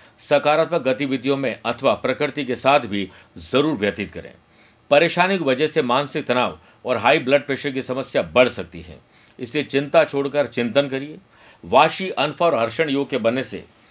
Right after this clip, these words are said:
बिजनेस पर्सन्स के लिए धन लाभ वाला दिन है। एकांत में बैठकर चिंतन और मंथन करिए। अपनी स्ट्रेंथ और वीकनेस पर कहीं गौर करिए कि और इसे बेहतर कैसे किया जाए। इस समय वर्क प्लेस पर व्यवस्था सुधारने के लिए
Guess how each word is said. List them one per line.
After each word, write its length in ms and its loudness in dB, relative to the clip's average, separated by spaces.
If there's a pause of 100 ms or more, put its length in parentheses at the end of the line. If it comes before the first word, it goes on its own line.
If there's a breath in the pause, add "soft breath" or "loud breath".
(240 soft breath)
बिजनेस 340 2
पर्सन्स 380 0
के 100 -4
लिए 120 -2
धन 160 2
लाभ 200 4
वाला 180 2
दिन 180 -4
है। 180 -14 (360 soft breath)
एकांत 380 2
में 100 -4
बैठकर 300 0
चिंतन 340 -2
और 220 -2
मंथन 340 -2
करिए। 320 -8
अपनी 280 -4
स्ट्रेंथ 360 -6
और 100 -2
वीकनेस 480 -2
पर 160 -2 (600 soft breath)
कहीं 180 2
गौर 220 4
करिए 340 -4 (260 soft breath)
कि 120 -4 (120)
और 360 2
इसे 200 -2
बेहतर 340 -2
कैसे 280 -6
किया 200 -12
जाए। 220 -20 (420 soft breath)
इस 140 -4
समय 200 4
वर्क 300 2
प्लेस 140 -4
पर 120 0
व्यवस्था 580 0 (260 soft breath)
सुधारने 580 2
के 80 -4
लिए 200 -8